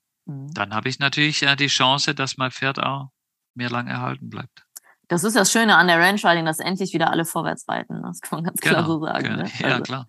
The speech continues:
Speaker 1: <laughs> und
Speaker 2: Ja, und man
Speaker 1: dann
Speaker 2: kann, man kann's auch einfach.
Speaker 1: Ja, und man muss natürlich, man darf ja auch nicht vergessen, dieses Schub in Tragkraft umwandeln.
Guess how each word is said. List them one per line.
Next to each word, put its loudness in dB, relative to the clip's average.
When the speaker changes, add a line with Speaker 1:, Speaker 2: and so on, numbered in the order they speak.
Speaker 1:
<laughs> -12
und -18
Speaker 2:
Ja, 2
und 4
man 4
Speaker 1:
dann 2
Speaker 2:
kann, 0
man 0
kann's -2
auch -4
einfach. -12
Speaker 1:
Ja, 8
und 2
man 6
muss 2
natürlich, 0
man 0
darf 6
ja 2
auch 2
nicht -4
vergessen, -2
dieses -2
Schub 2
in 0
Tragkraft 2
umwandeln. 0